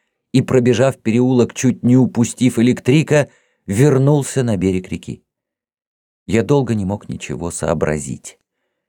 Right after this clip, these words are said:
Я знал, что на моего холодного и сдержанного отца находили иногда порывы бешенства. И все-таки я никак не мог понять, что я такое видел.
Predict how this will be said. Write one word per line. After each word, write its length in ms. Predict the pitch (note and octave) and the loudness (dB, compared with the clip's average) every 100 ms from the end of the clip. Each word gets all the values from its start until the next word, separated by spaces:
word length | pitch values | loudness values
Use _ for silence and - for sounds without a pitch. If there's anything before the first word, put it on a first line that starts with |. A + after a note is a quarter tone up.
| _ _ | _ _
Я 200 | E2 A2+ | -2 -2
знал, 460 | F#2 G#2+ A2+ F#2+ | 0 0 2 0
что 240 | D#2 - G2 | -2 -6 -2
на 100 | F#2 | 0
моего 300 | F#2 G#2 A2+ | 0 2 2
холодного 560 | - F#2+ A2+ A2+ G#2+ | 2 2 2 0 -2
и 100 | G2+ | -2
сдержанного 640 | F2 C#2+ A2 G2+ F#2+ F#2 E2+ | -2 0 0 0 0 0 0
отца 420 | E2+ - G#2 A#2+ - _ _ - | -2 -2 -2 -2 -6 _ _ -2
находили 760 | A#2+ B2 C#3 C#3 D3 F#2 D#2 | 0 2 -2 0 0 0 2
иногда 340 | D#2 E2 F#2+ | 0 2 0
порывы 400 | F2+ F2+ G2+ F#2 | 0 -2 -2 -2
бешенства. 680 | F#2+ F#2+ D#2 C#2 B1+ - - - _ _ _ _ _ _ _ _ | 0 0 -2 -6 -12 -12 -14 -14 _ _ _ _ _ _ _ _
И 80 | - | -8
все-таки 720 | - - - D#3 D3 A#2 - | -6 -12 -2 -2 0 -4 -2
я 240 | G#2 G2+ B2+ | -2 0 0
никак 640 | C3 A#2+ - B2 C3+ - | 0 -4 -2 -2 -2 -4
не 160 | B2 | 0
мог 340 | C3+ B2+ B2 - | 2 2 0 -4
понять, 680 | A#2+ C3+ B2+ A2+ D#2+ - - _ _ _ _ | -2 -2 -2 -4 -6 -12 -20 _ _ _ _
что 640 | - - - _ F3+ D#3 | -10 -10 -10 _ 2 2
я 240 | B2 A2+ B2+ | 2 2 2
такое 560 | C#3 A#2 C3 D3 A#2+ | 0 -2 -2 -2 0
видел. 680 | B2 A#2 A#3+ A#2+ D2+ C2 - | -2 0 0 0 -2 -2 -10